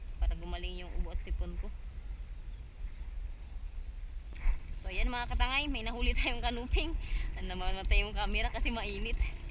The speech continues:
Ito, good size. Malaki. <laughs> Dito lang. So, ayan, nakaisa na tayo. May sureball na ulam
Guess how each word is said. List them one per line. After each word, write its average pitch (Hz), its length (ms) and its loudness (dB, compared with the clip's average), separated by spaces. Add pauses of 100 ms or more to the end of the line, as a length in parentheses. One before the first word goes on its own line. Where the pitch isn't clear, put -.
(420)
Ito, 214 240 0 (400)
good 202 160 0
size. - 480 2 (800)
Malaki. 233 400 2 (360)
<laughs> - 440 -6
Dito 240 160 6
lang. 294 240 6 (3000)
So, - 80 -6
ayan, 220 160 0
nakaisa 214 400 -2
na 208 80 0
tayo. 214 320 4 (1200)
May 180 160 -6
sureball 196 400 -4
na 202 160 -4
ulam 208 240 -4